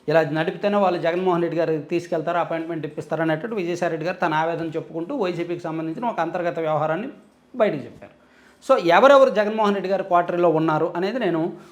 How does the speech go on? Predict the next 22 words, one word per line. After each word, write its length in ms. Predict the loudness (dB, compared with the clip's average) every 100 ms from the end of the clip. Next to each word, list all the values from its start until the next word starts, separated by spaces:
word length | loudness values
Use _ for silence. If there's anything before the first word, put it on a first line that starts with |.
| -2
గుండుసూది 360 | 0 0 -2 -4 0
ఛానల్లో 240 | 0 0
రెండు 220 | 0 2 2
వీడియోలు 320 | 2 2 0
చేశాను, 260 | -2 -4
ఒకసారి 280 | -6 -6 -8 -2
చూడండి. 280 | -2 -2 -6 -18 _ _ _ _ -2
జగన్మోహన్ 420 | 0 2 2 2
రెడ్డి 160 | 0
గారి 140 | 0 -2
చుట్టూ 220 | -4 -4
ఉన్న 180 | -4 -2
క్వార్టరీ, 480 | 2 2 2 -4 -4
వాళ్ళ 240 | 4 4 4
పనితీరు, 460 | 0 -6 -8 -16 -18 _ 0
అలాగే 380 | 4 6 4 4
చంద్రబాబు 360 | 2 4 6 6
నాయుడు 200 | 4 2
గారి 180 | 0 -2
చుట్టూ, 260 | -6 -8 -6
లోకేష్ 420 | 0 0 0 -2
గారి 180 | -4 -4